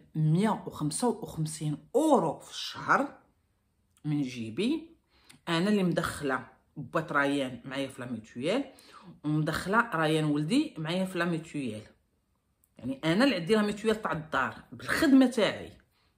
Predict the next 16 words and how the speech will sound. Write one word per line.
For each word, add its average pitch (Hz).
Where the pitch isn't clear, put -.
باش -
نكونوا 170
واضحين. 120
كان 202
باستطاعه 277
الراجل 240
عندي 202
يدخلنا 226
في 196
هذيك 185
الوقيته 196
هو 190
يديرها، 165
ولكن 196
المهم 208
انا 220